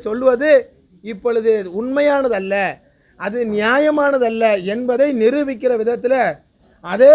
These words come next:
புதுக்கோட்டை மாவட்டத்துல இப்பொழுது வேங்கை வயல் அந்த மலம் கலந்த விவகாரம் ரெண்டு வருஷத்துக்கு பின்பாக அவசர கோலமாக உயர்நீதிமன்ற அறிக்கை கேட்டிருக்குங்கிறத மட்டும் காரணமாக காட்டி,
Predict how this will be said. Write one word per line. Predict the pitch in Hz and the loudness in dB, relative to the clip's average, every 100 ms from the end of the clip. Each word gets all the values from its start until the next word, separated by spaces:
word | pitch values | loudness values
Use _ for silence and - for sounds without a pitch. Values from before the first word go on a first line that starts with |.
| 302 | 8
புதுக்கோட்டை | 262 247 247 240 220 | 2 -8 -8 -6 -8
மாவட்டத்துல | 214 214 196 214 247 202 151 _ _ _ | -10 -12 -12 -10 -8 -8 -10 _ _ _
இப்பொழுது | - 202 233 220 | -8 -2 0 2
வேங்கை | 208 262 277 269 | 2 2 4 4
வயல் | 240 233 226 196 170 _ _ | 4 2 0 -2 -6 _ _
அந்த | - 208 214 | -14 -6 -4
மலம் | 196 220 285 226 | -2 -2 -2 -2
கலந்த | 233 233 214 | -2 -2 -4
விவகாரம் | 196 254 233 226 226 277 | -4 -4 -4 -4 -2 -2
ரெண்டு | 214 240 262 | -4 -6 -2
வருஷத்துக்கு | 254 247 370 277 247 | 0 0 -4 -8 -10
பின்பாக | 233 233 214 196 220 277 269 _ _ _ _ | -10 -6 -4 -2 -2 -2 -4 _ _ _ _
அவசர | - 196 285 302 494 415 | -8 0 2 4 0 -2
கோலமாக | 214 208 190 185 165 233 247 - _ _ _ _ | -6 -8 -8 -10 -8 -8 -8 -12 _ _ _ _
உயர்நீதிமன்ற | 170 240 294 277 269 262 240 233 | -6 4 4 4 -2 -4 -6 -4
அறிக்கை | 202 226 240 233 | -4 -6 -6 -2
கேட்டிருக்குங்கிறத | 247 226 226 240 233 220 202 | -2 -2 -8 -6 -6 -4 -4
மட்டும் | 214 196 440 | -6 -2 -2
காரணமாக | 226 247 240 240 214 202 180 | -2 -6 -8 -8 -8 -8 -8
காட்டி, | 196 202 247 262 | -8 -10 -6 -4